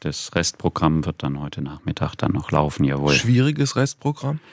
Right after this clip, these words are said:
Speaker 1: Nicht so ganz schwieriges, weil ich mir dann die schwierigeren Sachen lieber auf morgen Vormittag gelegt habe.
Speaker 2: Was steht da an morgen Vormittag?
Speaker 1: Es sind intraokulare Eingriffe, also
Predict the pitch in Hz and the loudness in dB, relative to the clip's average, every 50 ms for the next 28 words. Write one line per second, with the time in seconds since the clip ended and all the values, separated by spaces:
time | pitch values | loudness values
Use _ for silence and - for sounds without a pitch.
0 | - _ _ _ _ - - - 85 82 85 90 95 101 113 110 - - - - | -20 _ _ _ _ 0 2 6 6 8 8 10 10 10 8 8 6 2 2 2
1 | 101 82 107 98 101 98 - - - 98 95 90 90 82 87 87 - - - - | 2 4 4 4 2 2 0 0 4 4 6 6 4 4 2 2 0 0 2 2
2 | 82 82 82 82 82 82 80 - - - - - - 80 71 - - 82 80 78 | 2 4 4 4 4 2 0 -2 -8 -14 -8 -2 0 0 0 2 2 4 6 6
3 | 78 78 78 76 71 - - - - - _ - 87 80 78 78 78 78 78 - | 6 6 4 2 0 -2 -8 -16 -20 -20 _ 0 4 4 4 4 4 2 0 2
4 | - 92 90 78 82 82 - - - 71 78 78 80 73 - - - 71 76 76 | 4 4 4 6 4 2 2 2 0 0 2 2 0 0 2 2 2 2 2 0
5 | - 71 73 - - - - 69 69 69 - 78 - - - - - 85 71 67 | 0 -2 -4 -4 -4 0 0 0 2 2 0 -2 -4 -6 -2 2 4 4 4 2
6 | - - 73 - - - - - - - - - - 110 - - - _ _ - | -2 -6 -10 -10 -8 -10 -8 -8 -8 -10 -12 -14 -14 -16 -16 -18 -20 _ _ 0
7 | - 107 110 - - 120 110 101 - 101 90 64 71 87 98 107 107 104 113 117 | 0 2 2 2 2 2 2 2 2 2 2 2 2 2 2 2 2 0 0 -2
8 | 120 - 120 120 123 123 - - 127 123 - - - - - - - - - 87 | -2 -2 -2 -2 0 -2 -4 -4 -6 -8 -8 -6 0 0 2 2 4 4 6 6
9 | 85 85 - - - 92 87 - 85 - - - - 78 78 76 71 73 64 - | 6 6 4 4 2 2 4 4 2 0 0 0 0 2 2 2 0 0 0 2
10 | 69 71 85 95 - - 117 110 - - 127 110 - - 76 78 73 76 76 76 | 4 4 4 4 4 2 2 2 2 2 0 2 2 2 0 0 2 2 2 2
11 | 76 71 | 0 -2